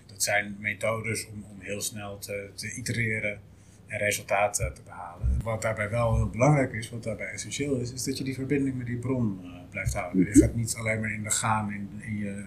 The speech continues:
Speaker 1: de waan van de dagmodus zitten.
Speaker 2: Ja, mijn ervaring is dus dat je dit eenmaal hebt ervaren, dat het, dat het je, eh, zo draagt en veel brengt, dat je
Speaker 1: Ja.
Speaker 2: daar ook bij wilt blijven.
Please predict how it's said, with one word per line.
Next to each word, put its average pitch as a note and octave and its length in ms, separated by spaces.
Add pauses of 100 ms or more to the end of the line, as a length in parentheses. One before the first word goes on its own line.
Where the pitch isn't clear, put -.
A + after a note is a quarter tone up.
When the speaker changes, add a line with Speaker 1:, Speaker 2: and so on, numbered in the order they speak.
Speaker 1:
de A2 80
waan A2+ 240
van G#2+ 120
de G#2 60
dagmodus B2+ 560
zitten. B2+ 280 (160)
Speaker 2:
Ja, G#3+ 180
mijn G3+ 180
ervaring G#3 380
is G#3 100
dus G#3 120
dat F#3+ 160
je - 60
dit F#3+ 280
eenmaal F#3+ 320
hebt F#3 300
ervaren, G3 540
dat F#3+ 180
het, G3 100 (160)
dat G3 200
het - 160
je, F3+ 380 (580)
eh, F#3 120
zo G3+ 200
draagt G3 460
en F#3 120
veel F3+ 200
brengt, G#3 460 (520)
dat F3+ 120
je - 60
Speaker 1:
Ja. D3 60
Speaker 2:
daar F#3 100
ook F#3+ 100
bij G3 160
wilt F#3 160
blijven. G3 480